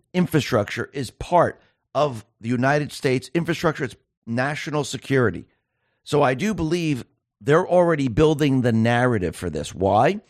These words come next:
Because think about what just happened out in Connecticut. Out in Connecticut, a Democrat judge said, "Holy crap, I see the cheating," and said, "Okay, this election,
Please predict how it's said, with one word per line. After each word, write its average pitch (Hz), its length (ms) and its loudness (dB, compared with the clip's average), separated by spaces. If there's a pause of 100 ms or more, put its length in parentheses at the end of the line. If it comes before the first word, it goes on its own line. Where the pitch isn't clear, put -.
(520)
Because 139 320 0
think 220 200 2
about 180 260 2
what 147 160 0
just 131 200 -6
happened 120 300 2
out 113 200 0
in 107 100 -4
Connecticut. 165 680 -4 (760)
Out 143 240 0
in 175 140 -2
Connecticut, 143 720 0
a 127 160 2
Democrat 175 880 0
judge 92 580 -4 (680)
said, 147 240 0
"Holy 160 320 -2
crap, 165 420 0
I 127 180 2
see 160 260 -2
the 160 140 0
cheating," 147 560 -2 (580)
and 147 220 2
said, 151 200 4
"Okay, 165 500 0
this 120 300 0
election, 143 580 0